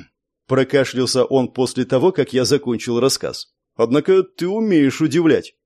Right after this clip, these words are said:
«Сам в шоке», пожав плечами, равнодушно произнес я. Если правильно понял его реакцию, то до попадания в молодой мир он был в курсе моих приключений, а вот после нет.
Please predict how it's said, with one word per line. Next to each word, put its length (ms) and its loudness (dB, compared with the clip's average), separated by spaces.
«Сам 480 -4
в 80 -10
шоке», 460 0
пожав 340 -2
плечами, 540 0
равнодушно 600 0
произнес 520 0
я. 260 -8
Если 440 0
правильно 480 2
понял 320 0
его 240 0
реакцию, 500 2
то 200 0
до 220 2
попадания 580 2
в 80 -2
молодой 380 2
мир 300 0
он 180 0
был 160 0
в 80 -14
курсе 340 0
моих 220 -2
приключений, 680 -4
а 180 2
вот 220 0
после 580 2
нет. 460 -2